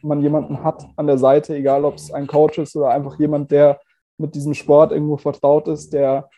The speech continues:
einem tatsächlich dann das Feedback geben kann, äh, auf ehrliche Art und Weise, wo es denn am Ende hingehen könnte. Weil wenn man diesen Prozess noch nie durchlaufen hat, unterschätzt man meistens, äh, maßgeblich, wo das Gewicht, äh, oder überschätzt man,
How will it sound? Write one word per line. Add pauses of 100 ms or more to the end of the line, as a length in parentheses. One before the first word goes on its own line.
(260)
einem
tatsächlich
dann
das
Feedback
geben
kann,
äh,
auf
ehrliche
Art
und
Weise,
wo
es
denn
am
Ende
hingehen
könnte.
Weil
wenn
man
diesen
Prozess
noch
nie
durchlaufen
hat, (360)
unterschätzt
man
meistens,
äh,
maßgeblich,
wo
das
Gewicht, (160)
äh,
oder (100)
überschätzt
man,